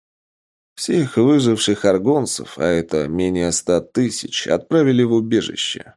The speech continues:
Впрочем, как и тех, кого освободил Терге. Теперь общая численность аргонцев в убежище превышала миллион сто тысяч. Но, что самое печальное, количество женщин и детей,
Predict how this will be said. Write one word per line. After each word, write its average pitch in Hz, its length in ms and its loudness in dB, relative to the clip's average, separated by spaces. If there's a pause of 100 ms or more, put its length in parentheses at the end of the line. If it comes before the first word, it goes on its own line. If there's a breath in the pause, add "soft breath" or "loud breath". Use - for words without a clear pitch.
(160)
Впрочем, 95 480 -4
как 95 220 -4
и 85 100 0
тех, 131 280 -2
кого 90 320 0
освободил 87 640 0
Терге. 82 720 -4 (240)
Теперь 170 300 -2
общая 139 440 2
численность 104 720 -2
аргонцев 92 600 0
в 92 80 -6
убежище 90 680 -2
превышала 78 600 0
миллион 95 480 0
сто 107 240 -2
тысяч. - 760 -4 (100)
Но, 76 360 -8
что - 260 -4
самое 95 500 -2
печальное, - 960 -6
количество 117 640 0
женщин 107 460 0
и 104 200 -6
детей, 98 640 -4